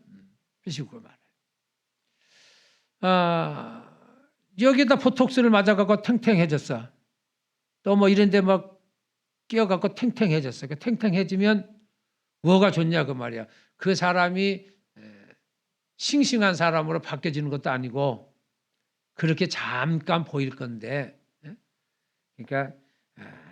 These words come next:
사랑하는 우리 여성분들 너무 그런 데 신경 쓰지 말고 내 생긴 대로 살자. 에? 최고의 그게 최고. 따라합시다.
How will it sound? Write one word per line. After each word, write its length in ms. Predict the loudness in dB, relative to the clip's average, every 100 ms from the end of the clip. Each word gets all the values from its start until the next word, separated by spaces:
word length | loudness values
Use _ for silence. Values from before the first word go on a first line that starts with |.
| _
사랑하는 760 | -6 0 0 0 -2 -6 -10 _ _ _ _ _
우리 180 | -12 -10
여성분들 800 | -8 -8 -8 -8 -6 -6 -6 _ _ _ _
너무 200 | -20 -18 -16 -16 -18 -10
그런 160 | -6 -4
데 80 |
신경 280 | -4 -4 -6
쓰지 260 | -8 -12 -10
말고 640 | -8 -10 -8 -8 -10 -14 _ _ _
내 200 | -8 -8
생긴 360 | -6 -4 -4 -4
대로 180 | -6 -8
살자. 480 | -8 -10 -12 -20 -20 _ _ _ _ _
에? 80 | -20 -20 _ _ _ _ _ _ _
최고의 420 | -10 -4 -2 -4
그게 140 | -6 -10
최고. 300 | -12 -14 -16 _ _ -4
따라합시다. 480 | -2 -2 -6 -14